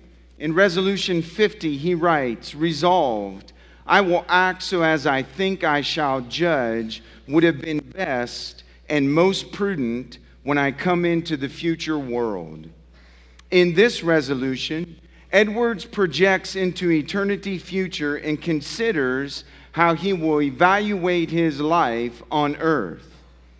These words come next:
And as you continue to work through his resolutions,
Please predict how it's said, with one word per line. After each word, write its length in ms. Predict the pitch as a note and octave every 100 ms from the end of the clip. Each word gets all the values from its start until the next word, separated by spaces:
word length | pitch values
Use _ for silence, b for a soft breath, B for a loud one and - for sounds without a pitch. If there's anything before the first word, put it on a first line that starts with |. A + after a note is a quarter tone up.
| B B -
And 140 | F#3+
as 180 | G#3 F3
you 80 | G#3
continue 580 | G#3+ F#3 A#3 B3 A#3
to 100 | G3
work 340 | F3 F#3+ B3+ -
through 240 | F#3+ D#3+
his 160 | D3 D3 -
resolutions, 1000 | C#3 A#2+ A#2+ A#2+ A2+ C3+ B2+ C#3 C3+